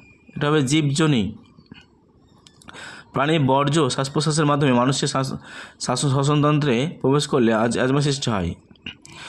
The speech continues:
চোরাশিকার অর্থনৈতিক উদ্দেশ্য হলো প্রাণীর শিকার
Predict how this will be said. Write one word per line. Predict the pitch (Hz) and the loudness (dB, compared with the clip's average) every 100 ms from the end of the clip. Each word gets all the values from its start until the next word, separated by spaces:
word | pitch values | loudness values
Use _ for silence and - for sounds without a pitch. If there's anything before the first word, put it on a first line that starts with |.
| - - - | -18 -18 -2
চোরাশিকার | 151 160 - 180 170 | 0 2 0 0 2
অর্থনৈতিক | 151 156 156 151 | 2 2 2 2
উদ্দেশ্য | 147 156 156 | 2 0 0
হলো | 147 | 0
প্রাণীর | 147 135 147 | 0 0 0
শিকার | 147 139 101 | -2 -2 -2